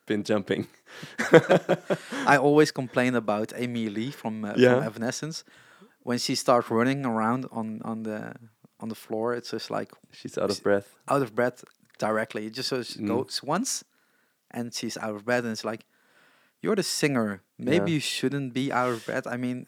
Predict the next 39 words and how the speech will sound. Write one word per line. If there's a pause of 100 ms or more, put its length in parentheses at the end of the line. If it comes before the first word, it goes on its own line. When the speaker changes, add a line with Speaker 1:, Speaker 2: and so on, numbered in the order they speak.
(140)
Speaker 2:
as
a
guitar
Speaker 1:
Mm.
Speaker 2:
player,
you
can (840)
fake
it.
That's
no
Speaker 1:
Yeah.
Speaker 2:
problem. (720)
But
as
a
singer,
it's
just,
like, (400)
terrible.
Speaker 1:
Mm.
It
wasn't
like
this,
this,
right?
Because
I
think,
um,
I've (240)
just
watched
some
recent
live
videos,